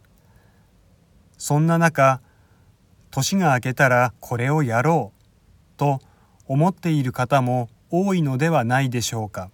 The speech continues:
その時の心の内側は、「年が明けたら始めるのだから、まだ始めなくてもいい」というもの。かくいう私も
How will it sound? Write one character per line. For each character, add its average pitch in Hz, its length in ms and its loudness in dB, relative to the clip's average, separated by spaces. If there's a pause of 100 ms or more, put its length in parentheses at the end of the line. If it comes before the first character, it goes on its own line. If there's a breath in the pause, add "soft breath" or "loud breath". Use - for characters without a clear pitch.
(1800 soft breath)
そ - 180 -4
の 170 140 0
時 175 240 -2
の 143 180 2
心 143 360 -2
の 143 140 0
内 120 280 -6
側 123 320 0
は、 120 220 2 (1120 soft breath)
「年 - 260 -2
が 151 180 4
明 120 60 0
け 123 120 -4
た 135 140 2
ら 123 200 4
始 117 300 -4
め 151 140 2
る 180 80 0
の 185 140 0
だ 135 140 0
か 120 140 -2
ら、 107 260 -2 (600 soft breath)
ま 131 120 2
だ 113 280 0 (180 soft breath)
始 120 320 -6
め 165 120 2
な 180 140 -2
く - 80 -18
て 165 120 -6
も 110 180 -6
い 143 220 -6
い」 123 60 -10 (760)
と 147 160 -2
い 185 180 0
う 170 60 -2
も 107 160 -6
の。 101 180 -10 (1600 soft breath)
か 180 140 2
く 175 100 -2
い 156 160 2
う 143 100 2
私 131 460 -2
も 131 280 -2